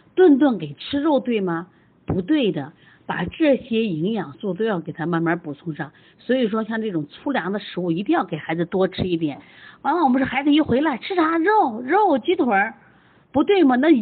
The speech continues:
这样的话营养素就偏颇着了吗？那至少对孩子眼睛不好。所以说眼睛他一定要补充点叶黄素和玉米黄素，特别现在小孩儿的很多作业都是要在电脑上完成，一定要防蓝光，所以叶黄素可以防蓝光啊。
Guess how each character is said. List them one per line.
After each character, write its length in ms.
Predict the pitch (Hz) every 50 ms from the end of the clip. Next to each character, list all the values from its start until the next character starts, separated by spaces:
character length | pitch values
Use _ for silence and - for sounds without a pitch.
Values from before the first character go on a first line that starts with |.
| 196 - -
这 120 | - 330
样 180 | 339 311 269 226
的 60 | 214
话 120 | 202 208 180
营 160 | 180 185 220
养 180 | 240 196 156
素 140 | 147 - 233
就 100 | 196 190 -
偏 300 | - - - 240 254 240
颇 220 | 247 - 226 185
着 100 | 160 156
了 120 | 143 143
吗？ 200 | 151 160 165 165 - _ _ _ - _ _
那 80 | - 202
至 160 | 196 - 240
少 140 | 196 170 165
对 120 | - 202
孩 220 | 190 - - 160 160
子 100 | 180 180
眼 200 | 175 151 135 147
睛 160 | 160 170 175
不 80 | 180
好。 200 | 170 - 147 151 - - _ _ _ _
所 120 | _ - 262
以 40 | 269
说 80 | 285
眼 380 | 269 214 196 202 151 131 131 156
睛 140 | 190 240 247
他 140 | 233 202
一 80 | 196 214
定 40 | 196
要 120 | 190 156
补 140 | - - 151
充 160 | 143 - 190 196
点 160 | 165 147 165
叶 100 | 202 190
黄 260 | - - 139 147 165
素 140 | 170 - 170
和 100 | - 165
玉 120 | 185 202
米 100 | 185 156
黄 260 | 143 - - 147 160
素， 200 | 170 - 175 156 - - - - - _
特 140 | - - 294
别 100 | 240 254
现 160 | 254 285 262
在 120 | 254 226
小 120 | - - 170
孩 160 | - - 202
儿 40 | 220
的 80 | 233
很 160 | 214 - 180 165
多 100 | 185 214
作 180 | 202 294 277
业 280 | 285 285 311 285 180 - - - - - _
都 120 | _ 220 226
是 100 | - 240
要 80 | 202
在 140 | 175 190 190
电 180 | 180 226 208 180
脑 80 | 160
上 180 | 135 147 151 147
完 200 | 147 143 143 160
成， 240 | 156 - 156 147 165
一 80 | 180
定 40 | 180
要 100 | 202 170
防 240 | 165 - 151 151 160
蓝 220 | 165 151 151 165
光， 260 | 165 170 165 165 175 185 - _ _ _ _ _
所 80 | - 175
以 40 | 202
叶 140 | 233 240 196
黄 240 | 170 165 151 170
素 140 | 170 - 170
可 100 | - -
以 80 | 160 147
防 220 | - - 143 151
蓝 200 | 151 151 151 151
光 220 | 151 156 147 147 123
啊。 220 | 117 135 117 -